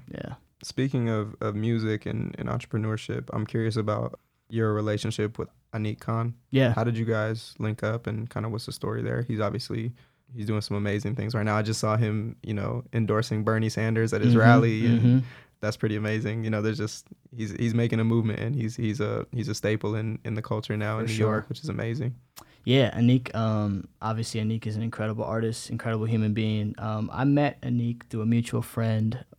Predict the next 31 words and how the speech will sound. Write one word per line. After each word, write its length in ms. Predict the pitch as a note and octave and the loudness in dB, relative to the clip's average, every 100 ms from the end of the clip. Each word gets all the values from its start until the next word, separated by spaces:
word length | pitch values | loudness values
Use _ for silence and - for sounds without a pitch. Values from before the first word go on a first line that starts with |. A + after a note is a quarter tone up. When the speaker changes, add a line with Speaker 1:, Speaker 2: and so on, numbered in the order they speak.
| - | -8
Speaker 1:
the 80 | - | -2
homie 280 | B2 A#2+ A#2+ | 2 2 0
Feeks. 460 | - B2 B2 - | 0 -2 -2 -4
We 100 | B2+ | 2
met 280 | B2 B2 - | 2 2 0
in 220 | A2+ A2+ | -4 -6
twenty 500 | B2+ - B2+ B2 - | -6 -4 -2 -2 -4
thirteen. 560 | B2 A#2+ - - C3 D3 - _ _ _ _ _ _ - _ _ _ | -4 -4 -4 0 0 0 -4 _ _ _ _ _ _ -20 _ _ _
And 560 | - A2+ A2 G#2+ G#2+ - | -2 2 4 4 2 0
I 100 | - | 4
was, 240 | A#2+ B2 B2 | 6 6 4
you 120 | A2+ | 2
know, 80 | G#2 | 2
I 40 | |
was 100 | G#2+ | 2
doing 140 | G#2+ A2 | 2 2
music 300 | A2 A2 - | 2 -2 -4
then. 200 | G#2 A2+ | -2 0
He 120 | A2+ | 0
was 160 | A2+ - - | -2 -6 -12
obviously 400 | - A2+ A#2+ A2 | -6 -4 -4 -2
making 260 | A2+ A2+ A2 | -2 -2 -4
music 280 | A2+ A2+ | -4 -4
then. 140 | G#2+ G#2+ | -4 -2
And 80 | G#2+ | -2
we 100 | A2 | -2
just 200 | A#2 B2+ | -2 -2
used 180 | B2 - | -4 0
to 320 | A#2 G#2+ G#2+ - _ _ - | 0 0 -4 -10 _ _ -14
hang 260 | - A2 | -4 -2
out, 240 | G#2+ A2 | 0 -2